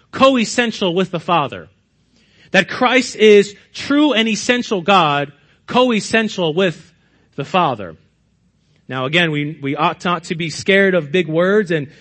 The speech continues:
theological language. And what I mean by that, saints, is Jesus Christ is of the same substance or essence of the Father. That Jesus Christ is of the same substance or essence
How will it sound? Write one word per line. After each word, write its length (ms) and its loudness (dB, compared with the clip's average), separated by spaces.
theological 640 0
language. 440 0
And 220 -4
what 140 4
I 60 4
mean 140 2
by 140 4
that, 220 2
saints, 340 -4
is 180 -2
Jesus 420 0
Christ 640 0
is 320 2
of 160 -4
the 80 -2
same 300 -2
substance 800 -4
or 160 4
essence 840 -4
of 340 2
the 80 -2
Father. 540 -2
That 160 4
Jesus 420 -2
Christ 600 -4
is 340 0
of 240 -4
the 80 0
same 320 -6
substance 800 -4
or 200 2
essence 680 -4